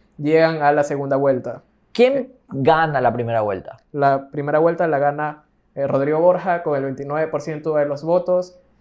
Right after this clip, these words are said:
Speaker 1: y no tan lejos estaba Febres Cordero, queda segundo con el veintisiete por ciento. Había solo un dos per-, dos por ciento de diferencia entre estos candidatos.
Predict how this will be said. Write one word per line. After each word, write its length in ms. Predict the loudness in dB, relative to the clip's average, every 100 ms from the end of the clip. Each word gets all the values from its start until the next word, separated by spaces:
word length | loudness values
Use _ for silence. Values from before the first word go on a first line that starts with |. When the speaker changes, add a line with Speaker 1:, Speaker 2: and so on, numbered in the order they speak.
| _
Speaker 1:
y 100 | -6
no 260 | -2 -2 0
tan 200 | 0 0
lejos 260 | -2 -4
estaba 320 | -6 -2 -2 0
Febres 300 | 0 -2 -4
Cordero, 440 | -6 -4 -6 -8
queda 380 | -2 0 0 -6
segundo 460 | -8 -4 -4 -2 -2
con 220 | 0 0
el 100 | -2
veintisiete 460 | -6 -6 -6 -6 -6
por 160 | -10
ciento. 380 | -12 -14 -14 -14
Había 260 | -8 -6 -6
solo 260 | -4 -2
un 140 | -2 -2
dos 120 | -6
per-, 280 | -6 -8 -8 -8
dos 140 | -8
por 120 | -6 -6
ciento 320 | -6 -4 -2
de 160 | -2
diferencia 580 | -4 -8 -10 -12 -10 -12 -12 _ _ _ -12
entre 300 | -10 -4 -4
estos 220 | -6 -10
candidatos. 720 | -8 -6 -4 -4 -8 -18 _